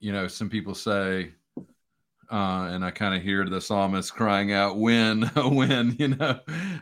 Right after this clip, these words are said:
I mean, we've gotta draw a line somewhere, and people wanna say,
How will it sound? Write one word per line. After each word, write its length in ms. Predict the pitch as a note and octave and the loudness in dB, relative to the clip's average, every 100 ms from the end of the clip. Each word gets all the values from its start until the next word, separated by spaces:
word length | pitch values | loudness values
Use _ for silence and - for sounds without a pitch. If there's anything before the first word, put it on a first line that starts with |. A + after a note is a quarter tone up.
| - | -4
I 80 | |
mean, 300 | B2 B2+ A2+ - _ - | 0 0 -2 -4 _ -2
we've 200 | A#2 G2 | -2 4
gotta 320 | C3+ C#3+ C3+ | 8 8 8
draw 320 | A2 B2 A#2 | 4 4 6
a 40 | G#2+ | 4
line 520 | G#2+ G#2+ G2+ F2+ E2 _ _ _ _ _ | 0 -2 -2 -4 -10 _ _ _ _ _
somewhere, 840 | - - A#2+ A2+ G2 F#2 F2+ G#2 - _ _ | -10 -4 -2 0 -2 -4 -4 -8 -14 _ _
and 280 | G#2 G#2 G2 | -6 -4 -4
people 280 | A#2+ A#2 A2+ | -6 -6 -4
wanna 200 | A2 G#2 | -4 -4
say, 360 | - A2 G#2 | -4 -2 -2